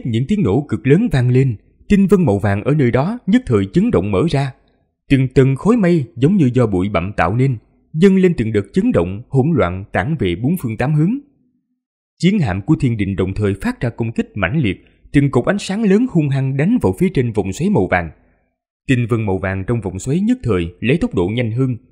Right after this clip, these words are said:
nhẹ nhàng tung bay, thông đạo trung gian càng lúc càng rõ ràng.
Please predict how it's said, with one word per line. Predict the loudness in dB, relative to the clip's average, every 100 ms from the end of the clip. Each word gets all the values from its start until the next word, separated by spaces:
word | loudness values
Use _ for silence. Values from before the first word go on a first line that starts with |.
| -4
nhẹ | 0 2
nhàng | 0 -2 -2
tung | -2 0
bay, | -2 -2 -8 _ _ _
thông | -2 2
đạo | 0 0
trung | 0 0
gian | 0 -2
càng | -4 -2
lúc | 0 0
càng | -2 -4
rõ | -4 -2 -2
ràng. | -2 -4